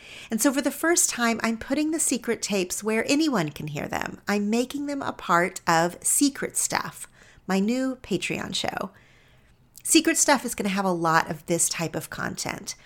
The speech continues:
personal stuff that I don't wanna release to the whole wide world.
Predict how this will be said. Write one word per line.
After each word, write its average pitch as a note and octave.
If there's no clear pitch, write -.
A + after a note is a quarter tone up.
personal C4
stuff G3+
that -
I A3+
don't C#4+
wanna E4+
release A#3
to A3
the -
whole F3+
wide D#3+
world. -